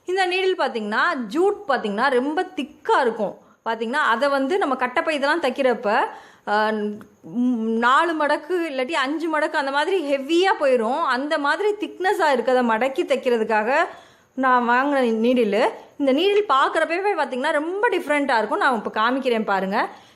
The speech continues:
இந்த நீடில் எப்படி இருக்குன்னு பாருங்க. பாருங்க, கோல்டன் கலர்ல இருக்கும் நீடில். நீடிலே பாத்தீங்கன்னா கோல்டன் கலர்ல இருக்கும். So, நல்ல திக்கான இதுகளை வந்து தைக்கிறதுக்கு யூஸ் பண்ணலாம்.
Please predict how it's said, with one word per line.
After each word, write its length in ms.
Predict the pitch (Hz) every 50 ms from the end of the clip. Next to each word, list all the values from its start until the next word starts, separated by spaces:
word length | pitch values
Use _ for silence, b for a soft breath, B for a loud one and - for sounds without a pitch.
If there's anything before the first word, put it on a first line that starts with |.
| B -
இந்த 180 | 269 254 262
நீடில் 160 | 277 302 320
எப்படி 240 | 302 269 240 226 285
இருக்குன்னு 260 | 285 269 254 269 269
பாருங்க. 320 | 247 220 208 202 208 240 262
பாருங்க, 360 | 262 277 240 233 240 269 277
கோல்டன் 540 | 262 202 220 240 269 302 392 392 392 330 302
கலர்ல 340 | 269 240 233 247 269 302 277
இருக்கும் 300 | 240 220 220 220 208 208
நீடில். 500 | 220 233 220 226 196 185 202 247 294 302 - - - _ _ _ _ _ _ _ _ _ _ _ _ _ _ _ _ _ _ _ _ _ b b b b b b b b b b _ _ _ _ _ _ _ _ _ _ _ _ _ _ _ _ _ _ _ _ _ _ _ _ _ _ _ _ _ _ _ _ _ _ _ _ _ _ _ _ _ _ _ _ _ _ _ _ _ _ _ _ _ _ _ -
நீடிலே 440 | 240 254 302 330 320 311 294 302 320
பாத்தீங்கன்னா 460 | 311 294 247 226 247 254 302 330 320
கோல்டன் 400 | 233 240 247 262 269 262 269 254
கலர்ல 340 | 247 240 220 226 226 240 220
இருக்கும். 420 | 202 180 165 196 202 240 302 359 B B B B B
So, 180 | _ - - 277
நல்ல 340 | 254 262 262 294 330 381 453 453 -
திக்கான 920 | - 311 - - - - 339 339 339 339 339 359 370 453 440 403 320 226 202
இதுகளை 300 | 240 277 254 269 269 247
வந்து 180 | 240 269 330 349
தைக்கிறதுக்கு 640 | 311 254 - - 277 269 254 262 277 330 294 262
யூஸ் 120 | 262 254 254
பண்ணலாம். 600 | - 247 214 208 208 208 233 302 392 392 - -